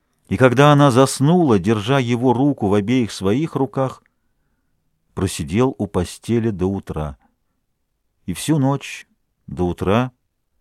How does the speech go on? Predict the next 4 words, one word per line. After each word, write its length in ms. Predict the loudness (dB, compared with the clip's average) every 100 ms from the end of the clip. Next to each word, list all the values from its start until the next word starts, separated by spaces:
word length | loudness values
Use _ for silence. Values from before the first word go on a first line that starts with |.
| _ _ _ _ _ -10
горели 460 | 2 4 6 6 4
перед 300 | 4 4 6
образом 440 | 6 4 4 4
лампадки, 720 | 4 2 0 -2 -2 -10 -18